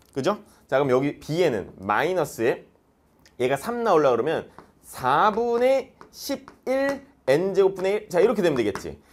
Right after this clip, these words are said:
그럼 여기서 요거 빼면 사분의 십이 빼기 십일이니까 사분의 일의 n 제곱, 사분의 일 의 n 제곱 분의 일. 자, 이렇게 만들 수가 있는 겁니다. 자, 이렇게 해서 요게 지금 이제 에이엔이고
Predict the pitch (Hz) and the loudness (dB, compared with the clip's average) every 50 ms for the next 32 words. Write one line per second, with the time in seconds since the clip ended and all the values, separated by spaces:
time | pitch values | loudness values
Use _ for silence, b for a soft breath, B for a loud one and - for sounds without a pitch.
0 | b b 165 151 143 160 202 220 233 214 190 175 165 170 170 180 170 175 170 170 | b b -2 2 4 4 4 4 4 4 4 4 4 2 0 0 0 0 -2 -2
1 | - - 180 180 202 196 190 190 - 202 226 214 - 202 185 185 180 220 190 196 | 0 0 2 2 0 -2 -4 -6 -6 -8 -6 -2 -2 -2 -2 -2 -4 -4 -4 -2
2 | 180 165 165 160 175 165 - 190 180 196 202 185 185 180 180 170 - - 147 151 | -2 -2 -2 -4 -4 -4 0 0 0 0 0 -2 -2 -2 -2 -2 -2 -2 -4 -2
3 | 156 160 156 165 160 156 - - b b b b b b b b _ - - 156 | -2 -4 -4 -4 -4 -6 -10 -18 b b b b b b b b _ 0 4 4
4 | 175 190 190 214 208 214 220 214 - - - 160 190 185 170 175 135 143 127 120 | 4 4 4 2 2 4 4 4 4 4 4 2 4 4 4 2 2 2 -2 -2
5 | 107 - - 123 113 135 139 139 135 107 98 101 104 101 - 123 104 95 104 113 | -4 -4 -2 0 2 2 2 0 0 -2 -2 -2 -4 -4 -2 -2 0 0 0 -2
6 | 107 98 80 78 73 69 - b b b b b b - 110 110 131 180 214 208 | -2 -4 -4 -6 -10 -14 -18 b b b b b b 2 4 6 6 4 4 4
7 | 214 180 143 143 143 185 202 B B B B B B 113 135 151 160 160 202 208 | 2 2 4 4 2 2 0 B B B B B B -2 0 0 2 4 4 4
8 | 196 202 156 156 165 156 143 151 151 - 123 135 156 160 156 139 131 123 110 110 | 4 2 0 -2 0 2 2 2 2 2 0 0 2 0 0 0 0 0 0 2
9 | 120 151 196 226 254 262 254 | 4 6 6 6 6 4 0